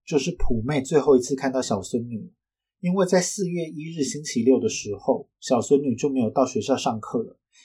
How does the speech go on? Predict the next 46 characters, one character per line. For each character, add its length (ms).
但 160
是 160
学 300
校 200
老 200
师 240
跟 160
同 220
学 260
也 120
并 200
没 80
有 60
太 200
在 220
意 80
这 120
件 160
事 220
情。 220
因 220
为 180
呢， 180
小 160
孙 200
女 100
过 280
去 240
就 120
常 220
常 200
用 100
身 200
体 180
不 140
舒 200
服 180
的 100
理 240
由 320
而 140
没 100
有 120
来 120
上 260
学， 320